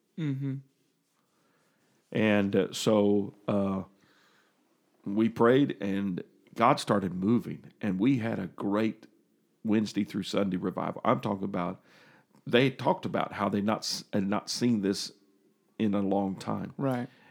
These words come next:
Speaker 2: And so I knew that God wanted to go on. But I didn't go to the pastor and say, "I think what God needs to go on."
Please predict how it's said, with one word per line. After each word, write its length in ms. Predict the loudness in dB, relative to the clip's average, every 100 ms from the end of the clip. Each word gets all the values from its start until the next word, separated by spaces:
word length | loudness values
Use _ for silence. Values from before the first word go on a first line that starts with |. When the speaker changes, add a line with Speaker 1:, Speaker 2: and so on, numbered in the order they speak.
| _
Speaker 2:
And 240 | -2 -2 -2
so 420 | 0 2 0 -4 _ _ _ 2
I 180 | 6 6
knew 360 | 6 6 6 6
that 200 | 2 2
God 240 | 2 2
wanted 260 | 0 -4 -4
to 60 |
go 240 | -6 -4 -4
on. 200 | -6 -10 -16 _ _ _ _ _ _ _ _ _ _ _ _ _ _ -2
But 140 | 4
I 120 | 4
didn't 160 | 4 4
go 100 | 4
to 80 | 4
the 100 | 2
pastor 380 | 2 2 0 -4
and 100 | -2
say, 360 | -2 -2 -4 -10 _ _ _ _ _ _ _ _ 4
"I 100 | 4
think 200 | 4 0
what 160 | -2 0
God 260 | 0 0
needs 220 | -2 -4
to 80 | -6
go 240 | -6 -4 -4
on." 240 | -6 -10